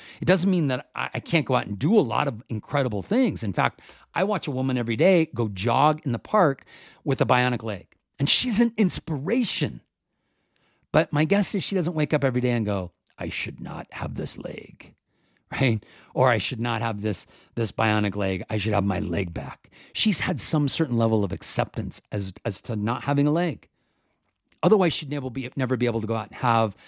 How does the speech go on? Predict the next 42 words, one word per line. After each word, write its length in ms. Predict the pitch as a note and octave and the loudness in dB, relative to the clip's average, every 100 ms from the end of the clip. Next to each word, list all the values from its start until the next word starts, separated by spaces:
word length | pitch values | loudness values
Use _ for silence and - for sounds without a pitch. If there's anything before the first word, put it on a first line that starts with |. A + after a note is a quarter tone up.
| - _ - | -20 _ -8
the 140 | C#3+ | -2
impact 380 | C#3+ - A#2+ - | -2 0 -2 -2
that 100 | G2 | -10
she 160 | - | -8
does. 420 | G#2 G2+ F#2 F#2+ - - - - _ - | -4 -4 -6 -12 -20 -20 -20 -20 _ 0
I 280 | E3+ G3+ | 4 4
have 360 | A3+ E3+ F#3 C#3+ | 4 2 -2 -2
the 100 | B2+ | -4
level 500 | B2 C3 C3+ C3+ - | -2 2 4 2 2
of, 320 | B2+ A2+ G#2+ - - | 0 0 0 -6 0
or 100 | C3+ | 2
I've 220 | F3 F#3+ | 2 0
got 160 | F3+ | -6
some 140 | - C3+ | -4 -6
acceptance 540 | A2 - B2+ C3+ A2+ | -4 -2 -2 -2 -4
around 220 | B2+ A#2 | -2 0
my 100 | A2+ | 0
anxiety, 480 | A2 G#2+ C3 C3 - | 0 0 2 2 2
not 220 | - G#2+ B2 | -2 -2 2
all 160 | B2+ | 4
the 80 | C3+ | 2
time, 400 | - B2 E2+ - - - - - - _ | 0 -2 -4 -14 -20 -20 -20 -20 -20 _
but 280 | C#3 B2 C3 _ | 2 2 2 _
some 340 | - G#3 A#3 | -4 2 2
certain 340 | - A#3 F#3+ | 4 2 2
level, 240 | D3 A#2+ B2+ | 0 0 0
or 80 | C3 | 0
I 80 | |
wouldn't 220 | G3 F#3+ D3+ | 2 2 2
be 60 | |
able 120 | C#3 | 2
to 80 | B2 | 2
talk 260 | - C#3 B2+ | -2 -2 0
about 220 | B2+ B2 | 2 2
it 80 | B2+ | 2
and 80 | A#2 | -2
help 320 | - C3 B2+ | -4 -4 -2
you 120 | D#3 | -4
today 380 | - A2 C#3+ C#3+ | -2 2 4 4
talk 260 | - G3 | 2 -2
about 240 | - F#2 | -2 -6
it. 80 | - | -10